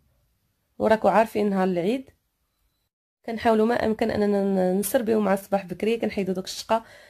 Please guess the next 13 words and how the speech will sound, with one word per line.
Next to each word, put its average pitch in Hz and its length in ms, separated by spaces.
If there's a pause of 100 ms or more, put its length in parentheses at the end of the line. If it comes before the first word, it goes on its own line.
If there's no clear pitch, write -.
(160)
ديال 190 300
العيد 185 320
باش 247 120
كيبقى - 260
لينا 214 180
بحال 214 180
هكا 202 200
في 196 80
العشية 190 500
باش 226 180
نزوروا 190 260
الأحباب 170 380
ديالنا. 165 420